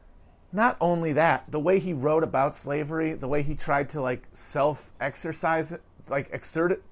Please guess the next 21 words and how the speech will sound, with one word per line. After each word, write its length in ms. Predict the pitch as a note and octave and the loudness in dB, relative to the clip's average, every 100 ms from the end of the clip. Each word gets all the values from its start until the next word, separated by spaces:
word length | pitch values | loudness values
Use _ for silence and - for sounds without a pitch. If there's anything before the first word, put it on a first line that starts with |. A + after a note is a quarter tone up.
| - | -4
exercise 560 | E3 - G3 E3+ F#3 | -4 0 0 2 2
himself 640 | F#3+ D3 - C#3 E3 D3 - | -2 -6 -2 0 0 -2 -10
from 160 | D3+ C#3 | -10 -8
the 60 | |
moral, 460 | C3 C#3 D3 D3 - | -4 0 0 -2 -2
uh, 300 | C3+ B2 A#2+ - - - - | 0 2 0 -2 -14 -20 -8
question 440 | - D3 - F3+ | 0 0 0 -4
of 140 | E3+ F3 | 0 0
it, 140 | F3 - - - | -2 -8 -20 -14
just 260 | - E3+ - | -10 -10 -4
the, 260 | D#3 C#3 - - - - - - - - - - | 0 0 -2 -14 -20 -20 -20 -20 -20 -20 -18 -4
um, 520 | C3+ B2+ A#2+ G#2+ F#2+ - - - - - - - - - - | 2 4 2 0 -8 -18 -20 -20 -20 -20 -20 -20 -20 -10 -2
and 120 | F3+ | 2
the 60 | |
way 240 | E3 E3+ A#3+ | 4 6 6
he 80 | G3 | 4
was 160 | D3 | 0
a 60 | B2+ | -2
slave 340 | - - A#3 | 0 6 6
owner, 280 | D3+ A#2 F#2+ | 4 -2 -6
too. 380 | - E3+ A2 | -4 -2 -2